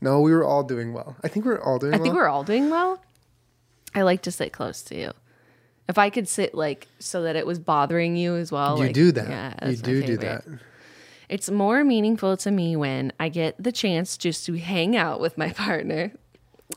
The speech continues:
Speaker 2: Wow. Or I unexpectedly get small gifts for my partner. I just wanna hang out.
Speaker 1: Easy choice.
Speaker 2: Just wanna hang out. It's more meaningful to me when I hear my partner tell me,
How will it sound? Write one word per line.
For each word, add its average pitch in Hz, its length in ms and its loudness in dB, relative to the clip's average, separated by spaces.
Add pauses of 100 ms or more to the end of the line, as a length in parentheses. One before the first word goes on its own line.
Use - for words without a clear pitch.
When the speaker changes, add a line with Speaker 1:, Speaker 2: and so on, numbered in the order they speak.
(180)
Speaker 2:
Wow. 175 680 -4
Or 147 280 2
I 175 100 2
unexpectedly 160 680 -2
get - 260 -4
small 196 240 -4
gifts 339 280 -4
for - 80 -4
my - 100 -6
partner. - 300 -12 (600)
I 165 160 0
just 175 280 -6
wanna 233 220 0
hang 262 260 -2
out. 302 360 2
Speaker 1:
Easy 120 420 -2
choice. 113 460 -4
Speaker 2:
Just 208 340 2
wanna 240 200 0
hang 233 320 0
out. - 280 -4 (760)
It's 190 220 0
more 180 380 2
meaningful 180 540 2
to 190 120 -4
me 156 160 0
when 139 180 -2
I 143 120 -4
hear 160 180 -4
my 175 120 -2
partner 208 300 -6
tell 165 280 -2
me, 156 240 -4